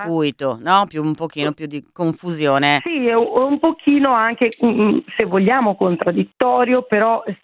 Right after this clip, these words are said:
Speaker 2: mm, come dicevamo, noi lavoreremo, noi s-, sicuramente lavoreremo con tanta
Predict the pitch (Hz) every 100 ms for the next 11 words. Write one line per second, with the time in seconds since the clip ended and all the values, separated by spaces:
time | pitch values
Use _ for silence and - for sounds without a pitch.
0 | - 208 180 180 175 175 175 - 330 311
1 | - _ - 202 202 196 202 226 214 196
2 | 175 180 180 214 226 190 170 180 180 196
3 | 196 180 180 185 196 180 - - - 185
4 | 196 190 202 185 175 175 175 180 180 180
5 | 170 180 170 175